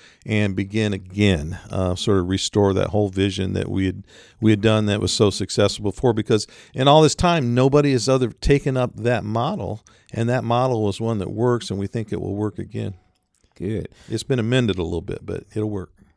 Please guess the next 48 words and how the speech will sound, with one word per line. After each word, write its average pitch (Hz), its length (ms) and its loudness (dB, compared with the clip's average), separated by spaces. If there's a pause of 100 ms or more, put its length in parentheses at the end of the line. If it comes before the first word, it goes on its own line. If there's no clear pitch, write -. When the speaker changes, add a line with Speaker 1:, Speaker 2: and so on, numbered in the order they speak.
Speaker 2:
Yeah, 87 300 -4
I'm 87 100 -12
pretty 78 220 -8
sure 80 220 -10
it 82 80 -10
will. 85 80 -4
Speaker 1:
So 170 80 2
that's 170 180 4
sort 170 200 2
of 135 60 0
where 151 120 4
we're 147 140 2
at. 151 220 0
We, 131 300 0 (520)
people 175 280 4
are 147 120 4
transformed 139 680 0
when 131 100 -2
they 117 80 -2
come 127 220 -2
to 117 80 2
our 107 100 2
farm 131 540 -2
and 104 100 -4
they 98 80 0
sit 120 220 0
around 117 340 2
and 98 120 -2
talk 113 360 0 (360)
around 95 180 0
the 90 80 0
living 120 300 4
room 113 500 0
or 90 380 -6
around 104 260 2
the 95 60 2
fire, 110 580 2 (400)
and 104 240 0
we 110 80 4
just 123 260 0
begin 110 300 -2
to - 120 -10
share 95 540 -2
at 92 120 -4
a 90 80 -2
very 98 260 -4
personal 95 480 -4
level, 90 500 -2